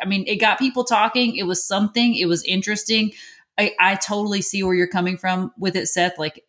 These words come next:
it kinda just diminishes the rest of the show, and it felt a little like it jumped the shark for A E W, but I also appreciate just going for it,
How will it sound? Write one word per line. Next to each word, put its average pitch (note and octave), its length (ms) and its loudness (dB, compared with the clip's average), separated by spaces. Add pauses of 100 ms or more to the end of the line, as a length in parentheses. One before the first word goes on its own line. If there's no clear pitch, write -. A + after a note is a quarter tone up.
it F3 300 -2
kinda F3 240 2
just - 320 -2 (280)
diminishes F#3 600 2
the F3+ 140 2
rest E3+ 240 2
of E3 80 -2
the E3 80 2
show, F3 380 4
and D#3+ 120 2
it D#3+ 160 -4
felt E3+ 220 2
a E3+ 60 4
little E3 360 2
like E3 160 -2
it D3+ 140 -4
jumped D#3+ 260 0
the E3+ 80 -2
shark D#3+ 420 0
for E3 160 -2
A D#3 80 2
E D#3+ 140 2
W, E3+ 400 0
but D#3+ 540 2 (1160)
I G3+ 120 6
also F3+ 600 4
appreciate E3+ 680 0
just E3 400 -4
going E3+ 340 2
for - 280 -8
it, E2 120 -6